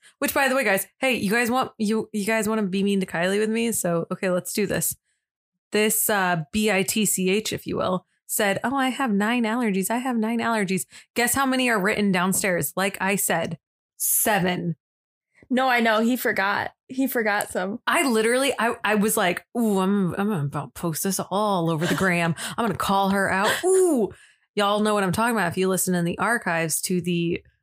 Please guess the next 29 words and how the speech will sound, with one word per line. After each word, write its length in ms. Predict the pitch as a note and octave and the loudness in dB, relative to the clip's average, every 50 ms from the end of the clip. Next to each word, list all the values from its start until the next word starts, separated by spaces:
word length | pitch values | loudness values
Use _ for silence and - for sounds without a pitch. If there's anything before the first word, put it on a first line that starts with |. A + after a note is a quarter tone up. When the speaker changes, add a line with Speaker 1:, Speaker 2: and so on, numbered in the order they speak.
| _ _ _ _ _ _ - | _ _ _ _ _ _ -4
Speaker 1:
stroke 400 | - E4+ G4+ G4 A#3 A3 A3 G#3+ | 0 0 2 2 2 2 2 0
Speaker 2:
Mm. 60 | - | 0
Speaker 1:
severity. 520 | - - A3+ F3+ G#3 G3+ G3 F#3+ F#3+ F#3+ F#3+ | 0 0 0 2 2 2 4 4 4 2 2
Let's 280 | G3 A#3+ C4+ - - | 2 2 0 0 0
go 180 | - C#4+ D4 D#4 | 0 0 0 0
to 80 | D4+ | 0
Dallas 760 | D4 C4+ D#4 E4 F4 D4 A3 G3 F#3+ F3+ - - - - - - F#4+ | 0 0 2 2 2 2 2 2 2 0 0 -2 -2 -2 -2 -2 -2
<laughs> 100 | A3 A3+ | -2 -2
episode. 840 | A3+ G3 - - - F#3+ - - - - F#3+ - B3 A3 A3 A3 - - - - - - - - _ _ - | -4 -4 -6 -8 -10 -8 -6 -4 -4 -4 -2 -2 -2 -2 -2 -2 -6 -8 -12 -20 -20 -20 -20 -20 _ _ -4
So, 180 | - - - E4+ - - - - _ _ | -2 0 0 0 -2 -4 -8 -12 _ _
sounds 340 | - - B3+ B3 B3+ B3+ B3 | -8 -4 -2 0 0 0 2
real 180 | A#3+ B3 B3 B3 | 2 2 2 2
fun. 200 | B3 A#3+ A3 G#3 | 2 0 2 2
It's 120 | G3 F3+ | 2 2
not 180 | F#3+ F3+ F3+ F#3+ | 2 0 0 0
a 40 | E3 | -2
fun 180 | F3+ F3+ G3+ - | -2 -4 -4 -6
episode. 440 | F3+ - - - - - A#3 A#3+ A#3+ _ _ _ _ _ _ _ _ _ _ _ _ _ _ _ _ _ _ _ _ _ | -8 -8 -10 -14 -12 -10 -10 -10 -12 _ _ _ _ _ _ _ _ _ _ _ _ _ _ _ _ _ _ _ _ _
So, 320 | - - - D3+ G3+ G3 - _ _ _ _ _ _ _ _ _ - | -10 -6 -4 -4 -4 -6 -8 _ _ _ _ _ _ _ _ _ -2
um, 380 | A#3 A#3 A3+ G#3+ A3 A3+ G3+ - _ _ _ _ _ _ _ _ _ _ _ - | 0 0 2 2 0 -2 -2 -6 _ _ _ _ _ _ _ _ _ _ _ -2
all 80 | G#3+ | 0
right, 200 | A3 B3 B3+ A#3+ | 0 0 0 0
let's 180 | G3+ G#3+ G#3 - | -2 -2 -2 -2
start 340 | - - A#3 A3+ A3+ - - | 0 0 2 2 0 0 -2
tonight. 420 | - G#3+ G#3 A3 C4+ C#4+ A#3+ - F#3+ | -2 -2 0 0 0 0 -2 -2 -2
Do 100 | G3 G3+ | -2 -2
you, 400 | G#3+ A#3+ C4 C4+ B3+ A3+ - - G3 F3 E3+ E3+ | 0 0 0 0 -2 -4 -6 -8 -10 -10 -8 -6
big 180 | - A#3 A#3 F#3 | -4 -4 -4 -2
question, 480 | - B3 B3 B3 - F#3+ F#3 F3+ E3+ | -2 -2 -2 -2 0 0 0 -2 -2